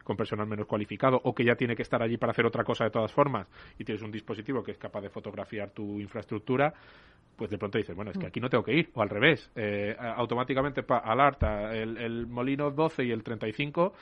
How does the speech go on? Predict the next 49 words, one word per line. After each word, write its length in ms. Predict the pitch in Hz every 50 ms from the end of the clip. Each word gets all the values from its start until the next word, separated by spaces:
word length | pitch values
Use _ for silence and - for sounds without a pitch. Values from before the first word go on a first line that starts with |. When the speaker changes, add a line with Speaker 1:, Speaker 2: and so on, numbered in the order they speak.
| - - - _ _
Speaker 1:
pues 240 | - 123 110 104 -
estaría 340 | 113 - - 110 113 113 113
bien, 300 | 113 120 117 117 117 117
eh, 240 | 110 110 110 110 107
visitarlo, 480 | 104 107 - 110 95 - 113 104 98 92
¿no? 140 | 95 151 - - - -
Entonces, 380 | _ - 104 117 120 110 - _ _ _ - _ -
esta 220 | 139 135 - 147
forma 260 | 135 - 147 131 139
de 80 | 135 139
encontrar 340 | 135 - 135 127 127 131 123
contenido 380 | - 139 117 135 127 123 123
rápido 300 | 123 135 131 - 113 104
y 40 | 101
que 100 | - 107
de 80 | 101 101
verdad 180 | 101 113 120
te 80 | - 139
ayude 280 | 120 113 120 139 135 127
en 80 | 120
tu 100 | 120 135 120
trabajo, 360 | 120 113 113 113 - 139 -
que 200 | - 120 127 - -
como, 300 | - 127 113 117 123 -
como 160 | - - 120 123
han 60 | 127
sido 180 | - 147 135
todos 180 | 127 - 143 139
los 160 | 135 127 -
campos 300 | - 147 135 135 143 127
de 60 | 127
la 80 | 127 123
base 180 | 123 117 - 123
de 40 |
datos, 340 | 120 135 127 - 104 92 - _ _ -
que 60 | 120
ahora 120 | 117 127 120
es 60 | 113
la 100 | 123 113
imagen, 380 | 110 113 120 - - 160 170 - - - - - - - - - _ -
pues 260 | - 110 107 95 -
es 260 | - 107 107 107 - -
lo 120 | 110 104
que 100 | - 117
ha 20 |
venido 260 | 107 107 107 110 110 107
para 200 | 117 110 107 101
quedarse 460 | - 107 110 117 117 - 175 165 151
y, 380 | 123 107 98 95 92 90 90